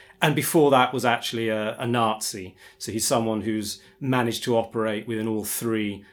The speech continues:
uh, governments, um, and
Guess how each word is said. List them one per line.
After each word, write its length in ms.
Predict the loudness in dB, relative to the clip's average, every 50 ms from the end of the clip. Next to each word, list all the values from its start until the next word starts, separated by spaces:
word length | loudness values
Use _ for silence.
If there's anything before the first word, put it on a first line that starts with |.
| _ _ -18
uh, 180 | -16 -14 -14 -6
governments, 800 | 2 4 4 4 4 2 0 0 -2 -2 -4 -6 -8 -8 -8 -12 -20 -20 -18 _ -8
um, 580 | -6 -4 -4 -4 -4 -4 -6 -8 -8 -10 -12 -8 -4
and 480 | -4 -2 -2 -2 -2 -2 -2 -4 -6